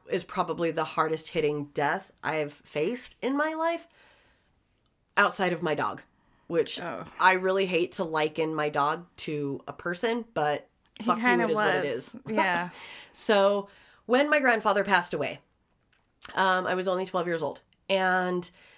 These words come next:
Speaker 1: my mom and I moved to, uh, our own home, and I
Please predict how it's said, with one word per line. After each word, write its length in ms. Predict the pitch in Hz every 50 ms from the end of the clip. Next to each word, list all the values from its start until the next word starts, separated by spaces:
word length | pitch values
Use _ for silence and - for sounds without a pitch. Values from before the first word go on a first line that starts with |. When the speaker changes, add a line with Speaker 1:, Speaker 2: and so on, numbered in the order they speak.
| _ _ _ _ -
Speaker 1:
my 340 | 208 202 202 196 196 190
mom 280 | 190 196 220 247 269 277
and 80 | 269 240
I 540 | 226 220 220 220 220 220 220 220 220 - - _ _ _ - - - -
moved 560 | - 190 196 190 180 180 175 185 196 - - - _ _ _ _ _ _ _ _ _ _ _ _ _ _ _ _ _ _ _ _ _ _ _ _ _ -
to, 460 | - 196 185 180 175 175 170 160 - -
uh, 220 | 160 170 170 165 165 - _ _ _
our 160 | - 180 180
own 180 | 151 170 175 180
home, 320 | 170 175 147 139 143 147 - - - - - - _ _ -
and 520 | 165 170 175 175 170 175 170 170 170 - -
I 260 | - 185 185 190 185